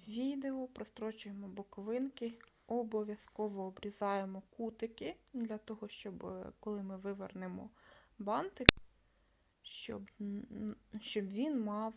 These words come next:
е, досить і гарний вигляд, е, ззовні. Тобто, якщо ви не обріжете кутики, то там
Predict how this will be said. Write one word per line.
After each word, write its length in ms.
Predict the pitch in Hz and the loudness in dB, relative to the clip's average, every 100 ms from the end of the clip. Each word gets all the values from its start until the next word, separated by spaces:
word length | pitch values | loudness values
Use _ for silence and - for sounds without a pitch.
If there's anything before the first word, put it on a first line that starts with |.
| 208 | -4
е, 220 | 202 202 | -6 -4
досить 800 | 196 214 208 - 208 - - - | -2 -2 -2 -6 -8 -8 -16 -8
і 280 | 196 196 190 | -6 -6 -4
гарний 420 | 202 226 233 196 | -2 -2 -2 -2
вигляд, 480 | 185 190 196 190 196 _ - | -4 -4 -2 -4 -6 _ -8
е, 220 | - 175 | -6 -6
ззовні. 600 | 180 - 190 180 180 - - - - - - | -8 -2 0 0 -2 -6 -10 -18 -18 -20 -10
Тобто, 500 | - - - - - | -8 -8 -10 -10 -6
якщо 400 | 190 202 - - | -4 -6 -6 -8
ви 120 | 196 190 | -6 -6
не 160 | 190 | -6
обріжете 560 | 180 185 196 196 185 - | -6 -6 -8 -10 -8 -10
кутики, 500 | - 294 294 262 202 | -6 -4 -2 -2 -4
то 160 | - - | -6 -8
там 460 | - 196 196 185 | -4 -4 -4 -8